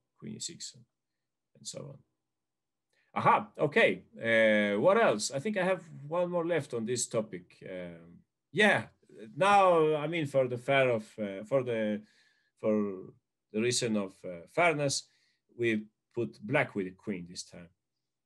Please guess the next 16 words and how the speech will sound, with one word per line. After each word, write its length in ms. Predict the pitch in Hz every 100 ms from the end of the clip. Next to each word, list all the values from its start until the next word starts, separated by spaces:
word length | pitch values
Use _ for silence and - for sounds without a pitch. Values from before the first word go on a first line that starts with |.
| _
So 400 | - 101 92 - _ _ _ _ _ _ _ _ _ _ _ _ -
another 400 | 139 233 269 220
way 200 | 208 214
in 100 | 180
which 220 | 160 143
we 100 | 143
can 220 | 143 131
take 240 | - 160 143
a 40 |
fortress 760 | 120 143 113 - 92 - - -
apart 300 | 110 135 135
from 140 | 120
sacrifices 680 | 107 135 - 107 95 - - _ _
is 140 | 127 120
by 100 | 110
using 480 | 104 110 107 95